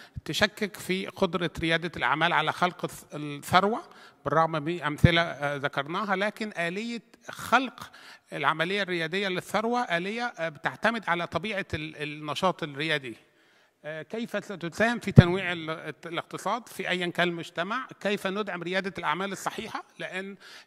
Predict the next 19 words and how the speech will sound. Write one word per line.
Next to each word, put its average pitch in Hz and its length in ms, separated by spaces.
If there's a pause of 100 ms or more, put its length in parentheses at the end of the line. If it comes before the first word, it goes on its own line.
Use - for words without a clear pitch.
(120)
إحنا 185 360
الحقيقة 190 560
في 196 360
دول 185 280
مجلس 175 400
التعاون 175 400
الخليجي 175 580 (340)
كافة 190 800 (300)
في 214 480
مبادرات 170 560
كثيرة، 190 380
ال-، 151 400
الأخت 156 560
ت-، 156 360 (260)
ت-، 170 40
ذكرت 170 640 (380)
ال-، 151 220
الحاضنات 160 800
والمراكز، 160 720